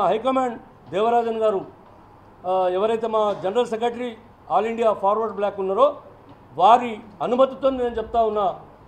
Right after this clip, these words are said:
ఈ రాష్ట్రం లోపల ఒక ప్రభుత్వానికి సంపూర్ణమైనటువంటి మెజారిటీ వచ్చే పరిస్థితి లేదు. అది కాంగ్రెస్ కావచ్చు, తర్వాత, ఉమ్, అధికార పార్టీ కావచ్చు, ఎవరికి కూడా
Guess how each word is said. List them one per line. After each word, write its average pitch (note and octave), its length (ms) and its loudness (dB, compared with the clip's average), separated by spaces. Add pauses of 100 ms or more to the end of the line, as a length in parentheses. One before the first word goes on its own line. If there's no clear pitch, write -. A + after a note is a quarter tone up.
(580)
ఈ A3 180 -8
రాష్ట్రం A#3+ 480 0
లోపల B3 460 0 (880)
ఒక A3+ 240 0
ప్రభుత్వానికి B3+ 800 -2
సంపూర్ణమైనటువంటి A#3+ 920 -2
మెజారిటీ A3 380 -4
వచ్చే G#3+ 240 -4
పరిస్థితి G3+ 420 -10
లేదు. F3 540 -4 (1300)
అది F3 120 -8
కాంగ్రెస్ A#3+ 440 2
కావచ్చు, A#3+ 600 0 (560)
తర్వాత, A#3 320 0
ఉమ్, F#3+ 800 0 (380)
అధికార A#3 320 2
పార్టీ A#3 300 -2
కావచ్చు, A3+ 360 0
ఎవరికి A3+ 240 -4
కూడా G#3 340 2